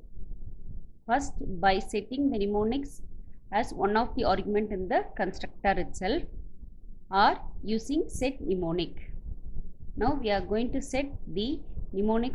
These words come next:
for the paste, uh, menu items, key event dot V K underscore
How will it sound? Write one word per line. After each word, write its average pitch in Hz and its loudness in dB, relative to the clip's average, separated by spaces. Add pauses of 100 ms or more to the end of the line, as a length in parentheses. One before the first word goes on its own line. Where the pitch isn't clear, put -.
for 202 2
the 220 0 (480)
paste, - 2 (300)
uh, 175 2 (580)
menu 202 6
items, 190 2 (1600)
key 220 -2 (540)
event 370 2 (580)
dot 190 4 (580)
V 196 -2
K 226 0
underscore 190 -4